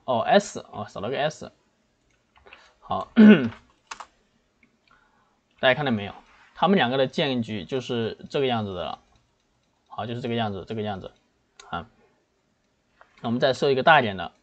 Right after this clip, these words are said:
设成一百的话，或者我们再加一个， <clears throat> 再加一个，大家看得更，啊，就是更明白一点。这个加个零三啊，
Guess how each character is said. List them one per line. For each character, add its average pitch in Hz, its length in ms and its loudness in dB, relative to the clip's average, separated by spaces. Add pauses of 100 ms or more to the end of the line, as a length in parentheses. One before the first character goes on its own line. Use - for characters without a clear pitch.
(200)
设 135 160 -6
成 123 140 -6
一 135 80 -4
百 - 160 -4
的 101 80 -8
话， 104 180 -6 (2500)
或 147 140 -4
者 139 80 0
我 123 60 0
们 120 100 -2
再 139 140 2
加 160 260 6
一 - 20 2
个， 123 360 2 (100)
<clears throat> 131 400 -4 (260)
再 117 120 -10
加 147 180 4
一 160 40 0
个， 120 120 0
大 135 140 0
家 127 180 2
看 - 180 -8
得 120 80 -4
更， 131 280 -4 (1120)
啊， - 180 -14
就 - 100 -20
是 101 200 -6
更 139 180 -10
明 120 200 -4
白 110 140 -2
一 117 40 -4
点。 104 160 -8 (720)
这 - 120 -14
个 110 40 -10
加 113 160 -4
个 127 60 -2
零 110 160 -4
三 113 220 -2
啊， 104 180 -4